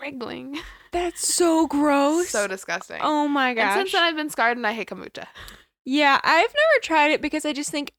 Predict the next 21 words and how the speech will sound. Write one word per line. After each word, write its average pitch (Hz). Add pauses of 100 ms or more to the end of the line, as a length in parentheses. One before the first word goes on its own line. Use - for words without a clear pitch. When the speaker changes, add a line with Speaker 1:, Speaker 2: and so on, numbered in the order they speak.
(120)
Speaker 2:
I 330
just, 359
like, 359 (300)
even 370
the 381
smell 247
of 277
it, 320
I'm 262
just -
like, 269
"Oh, 254
no, 247
no, 233
no, 226
no, 214
no." 196
Speaker 1:
It 247
tastes 302
like 440
vinegar, 175